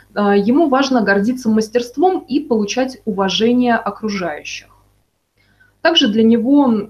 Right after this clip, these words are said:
важны семья, дружба и его особенная фишка. Люди этого вектора, а, сами копят опыт и любят этот опыт передавать другим. То есть у них потребность учительствовать,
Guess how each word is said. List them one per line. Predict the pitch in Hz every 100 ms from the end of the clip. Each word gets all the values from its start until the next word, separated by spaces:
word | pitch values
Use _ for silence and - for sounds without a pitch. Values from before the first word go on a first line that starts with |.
| -
важны | 196 208 208 247 277 277 233
семья, | 202 - 202 196 262 285 262
дружба | 190 214 240 214 196 180 202 196 190 - - _ -
и | 254 277 247 196 170
его | 190 202 233 185
особенная | 196 233 196 202 202 240
фишка. | - 440 - 302 277 254 220 -
Люди | 226 254 226
этого | 226 202 214
вектора, | 240 302 - 233 226 220 214 202 202 - _ _ _ -
а, | 180 175
сами | - 202 190 240
копят | 330 330 339 339
опыт | 330 320 277 -
и | 226 226 - -
любят | 247 254 190
этот | 220 202 247
опыт | 254 220 -
передавать | 202 202 208 220 175
другим. | 220 196 202 196
То | 170
есть | -
у | 208
них | 226 -
потребность | 180 233 285 254 233 - -
учительствовать, | 190 - 277 311 302 - - 302 285 285 285 -